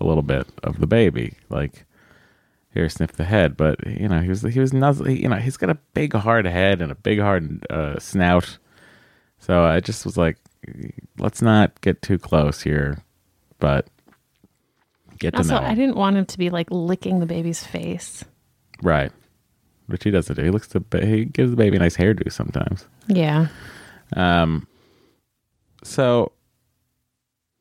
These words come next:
Speaker 1: that first night, I had to essentially keep Bo away from the sin-, the situation,
Speaker 2: Mm-hmm.
Speaker 1: the feeding situation, which meant, you know,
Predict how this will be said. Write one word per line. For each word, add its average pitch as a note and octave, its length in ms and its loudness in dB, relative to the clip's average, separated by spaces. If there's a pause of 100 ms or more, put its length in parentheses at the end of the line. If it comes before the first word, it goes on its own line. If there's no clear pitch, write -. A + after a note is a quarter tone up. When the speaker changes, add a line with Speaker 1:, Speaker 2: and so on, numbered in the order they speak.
(520)
Speaker 1:
that A#2+ 180 0
first B2+ 300 0
night, F#2+ 380 4 (920)
I G#2 160 2
had G#2+ 340 2
to F2+ 420 2
essentially G2+ 480 0
keep E2+ 300 -4
Bo E2+ 420 2
away D#2 320 2
from D2 540 -4 (420)
the E2+ 80 0
sin-, D#2+ 360 -2 (100)
the - 100 -4
situation, - 840 -2
Speaker 2:
Mm-hmm. D#3+ 340 2 (380)
Speaker 1:
the G2 100 -2
feeding E2+ 400 2
situation, - 640 -6 (920)
which F2+ 260 0
meant, F2 560 0 (160)
you F2+ 140 -2
know, C#2 260 -4